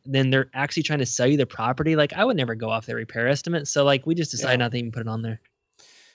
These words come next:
Speaker 2: Yeah, it's, it's not a good idea. And you don't need it. I mean, with, you have so many good pictures in here. Anybody can look at this and see. I mean, if they're an active investor. Yeah,
Speaker 1: Yeah.
Speaker 2: okay, this is a full gut rehab. I'm gonna need a new kitchen, gonna need a new bathroom, or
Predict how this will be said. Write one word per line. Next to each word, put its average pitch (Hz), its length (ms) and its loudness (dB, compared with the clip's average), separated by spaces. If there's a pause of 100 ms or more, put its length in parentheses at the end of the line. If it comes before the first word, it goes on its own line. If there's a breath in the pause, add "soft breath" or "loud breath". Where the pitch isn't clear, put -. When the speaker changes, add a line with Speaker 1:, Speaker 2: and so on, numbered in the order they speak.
(160 soft breath)
Speaker 2:
Yeah, 139 260 0
it's, 147 260 -6 (100)
it's 165 240 -6
not 156 160 2
a 139 40 0
good 131 140 -4
idea. 120 440 -8 (220)
And 156 140 -6
you 196 60 4
don't 202 160 6
need 208 160 6
it. 151 80 4
I 147 60 2
mean, 175 180 0
with, - 260 -8
you 180 160 2
have 190 140 4
so 196 160 4
many 202 160 2
good 170 240 2
pictures 170 400 0
in 139 80 -4
here. 131 260 -4
Anybody 175 320 2
can 143 160 -6
look 143 160 -2
at 127 60 -18
this 127 260 -6
and 123 100 -14
see. 127 400 -6 (480 soft breath)
I - 40 -12
mean, 143 80 -2
if 131 80 -8
they're 160 160 6
an 147 80 4
active 147 320 2
investor. 123 520 -6 (680 soft breath)
Yeah, 170 360 4
Speaker 1:
Yeah. 165 60 -6
Speaker 2:
okay, 170 220 2
this 165 180 0
is 165 80 -6
a 160 60 -6
full 165 200 2
gut 151 220 -2
rehab. 143 500 -2 (160)
I'm 123 100 -16
gonna 135 180 -8
need 147 140 0
a 143 40 0
new 143 140 -2
kitchen, 139 440 -6
gonna 131 140 -6
need 135 120 -6
a 147 40 -4
new 143 120 -4
bathroom, 127 600 -2
or 113 280 -12